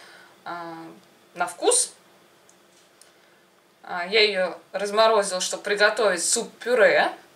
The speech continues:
из цветной капусточки. Мне почему-то прям очень-очень хочется. На него будет у нас отдельный рецепт выйдет. Я постараюсь его оставить,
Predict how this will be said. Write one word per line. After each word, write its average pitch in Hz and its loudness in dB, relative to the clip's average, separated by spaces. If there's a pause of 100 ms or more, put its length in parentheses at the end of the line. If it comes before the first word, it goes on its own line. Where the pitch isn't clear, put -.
(200)
из 294 -8
цветной 320 -6
капусточки. 285 -4 (500)
Мне 220 -4
почему-то 220 -6
прям 196 2
очень-очень 202 -2
хочется. 311 0
На 196 -4
него 214 0
будет 202 -6
у 208 -8
нас 185 -2 (260)
отдельный 208 0 (120)
рецепт 262 -4
выйдет. 320 -6
Я 294 0 (380)
постараюсь 226 4
его 214 -2
оставить, 233 0